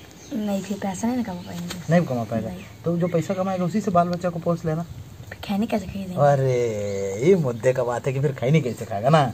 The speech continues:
Speaker 1: हाँ।
Speaker 2: मतलब खैनी खाना सबसे ज़्यादा जरूरी है।
Speaker 1: हाँ।
Speaker 2: अच्छा, ठीक है। वो कमलेश को जानता है, भोपाल वाला?
Speaker 1: हाँ, वो तो मेरा भाई है।
Speaker 2: तेरा भाई है वो कमलेश?
Speaker 1: हाँ।
Speaker 2: अरे रे रे, उसके बारे में जानकारी नहीं था।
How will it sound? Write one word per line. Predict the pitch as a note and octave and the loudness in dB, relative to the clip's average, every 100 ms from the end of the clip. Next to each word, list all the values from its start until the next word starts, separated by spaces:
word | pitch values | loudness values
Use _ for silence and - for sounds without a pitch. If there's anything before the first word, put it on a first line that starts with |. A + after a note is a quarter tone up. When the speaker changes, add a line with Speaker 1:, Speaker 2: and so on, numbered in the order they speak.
| - | -4
Speaker 1:
हाँ। | F#3+ F3+ G3 - C#3+ | -8 -8 -10 -6 0
Speaker 2:
मतलब | F#3+ | 0
खैनी | F#3+ E3 G#3+ | 4 8 8
खाना | F#3 G3+ | 8 6
सबसे | E3 C3+ C#3 | 6 2 0
ज़्यादा | A2+ G#2 | 0 -2
जरूरी | G#2 G2 F#2+ | -6 -8 -12
है। | G2 - | -16 -10
Speaker 1:
हाँ। | G3 F#3 F#3 - - - | -8 -8 -10 -14 -18 -20
Speaker 2:
अच्छा, | E3 - - | -18 -16 -18
ठीक | - - E2+ - | -16 -16 -16 -16
है। | G2 - - - C3 | -18 -18 -20 -10 -2
वो | D3 | 2
कमलेश | D3 D3 F#3+ G3+ | 6 6 6 4
को | G#3 | 2
जानता | G#3 G#3 | 2 4
है, | F3 | 4
भोपाल | C3+ C#3 D3 | 4 4 4
वाला? | E3 E3+ F#3 - - - - | 4 0 -6 -16 -20 -20 -8
Speaker 1:
हाँ, | G3 A3 C4+ | 2 6 6
वो | C4+ | 6
तो | |
मेरा | B3+ B3 | 0 -2
भाई | A3+ G#3+ A#3 | -4 -4 -6
है। | C4 G#3 F#3+ - | -8 -10 -12 -6
Speaker 2:
तेरा | E3 F3+ | 0 6
भाई | A#3 C#4 | 6 8
है | |
वो | F#3 | 6
कमलेश? | D#3+ D#3+ E3+ C3+ | 4 6 6 6
Speaker 1:
हाँ। | G#3 A3 G3 | 2 2 2
Speaker 2:
अरे | D#3+ D3+ D3+ D3 C#3+ C3+ | 2 2 4 4 4 2
रे | B2+ | 0
रे, | B2 | -2
उसके | B2 D#3 - C#4 | -2 -2 0 4
बारे | C4+ F3+ | 8 6
में | D3+ | 6
जानकारी | C3+ A#2 A2+ A2 G#2+ | 2 2 -2 -2 -4
नहीं | G#2+ | -8
था। | - | -8